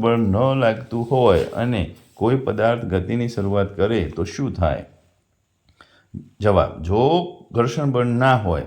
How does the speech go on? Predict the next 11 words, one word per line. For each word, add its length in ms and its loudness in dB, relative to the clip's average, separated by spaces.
અને 180 -4
પદાર્થ 560 0
ગતિની 460 -6
શરૂઆત 500 -4
કરે 280 -2
તો 160 -10
પદાર્થ 520 -2
ક્યાંય 340 0
અટકતો 500 -6
નથી 340 -6
અને 500 -6